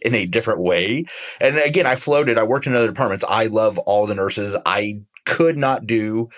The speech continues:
what floor <laughs> nurses do every day. So big ups to them. This is no looking down on them in any way. I don't want to come across like that. But at some point, the number actually stops. And I worked I C U.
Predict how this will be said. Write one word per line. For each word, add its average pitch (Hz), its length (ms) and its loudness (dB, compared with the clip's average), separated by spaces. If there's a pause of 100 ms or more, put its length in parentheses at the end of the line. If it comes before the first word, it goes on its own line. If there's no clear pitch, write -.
(200)
what 104 220 2
floor 110 280 0
<laughs> - 20 -6
nurses 110 380 0
do 110 160 2
every 104 200 -2
day. 113 320 0
So 98 500 -2 (260)
big 143 260 0
ups 113 220 0
to 101 100 -4
them. 73 240 -2
This 110 200 -4
is 113 160 -2
no 117 340 4
looking 110 320 -2
down 95 180 0
on 92 140 -2
them 90 160 0
in 87 120 -2
any 87 120 -2
way. 73 200 -2
I 78 60 -2
don't 95 120 -2
want 95 140 -4
to 90 60 -6
come 104 140 -4
across 98 300 -2
like 80 120 -6
that. 73 220 -4 (380)
But 127 80 6
at 135 140 2
some 185 180 2
point, 170 260 2
the 123 140 0
number 127 280 2
actually 120 280 0
stops. - 400 -2
And 123 100 -4
I 151 80 4
worked 190 240 2
I 127 80 2
C 95 200 -4
U. 64 220 -10